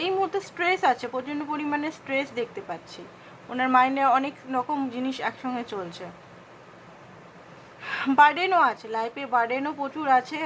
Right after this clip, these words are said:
আর নেগেটিভিটি ভরে ভরে ভর্তি ভর্তি আছে। ওনার ভালোবাসাতে actually বিলিভ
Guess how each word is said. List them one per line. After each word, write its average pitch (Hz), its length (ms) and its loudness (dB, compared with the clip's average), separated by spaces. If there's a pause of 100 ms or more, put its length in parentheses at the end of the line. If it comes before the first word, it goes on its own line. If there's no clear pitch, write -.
আর 254 80 2 (140)
নেগেটিভিটি 311 560 -4 (160)
ভরে 269 260 0
ভরে 302 180 0 (400)
ভর্তি 269 340 -4
ভর্তি 285 240 -2 (120)
আছে। 202 140 -6 (100)
ওনার 381 180 6 (180)
ভালোবাসাতে 349 600 4 (100)
actually 339 300 -6 (120)
বিলিভ 262 300 -6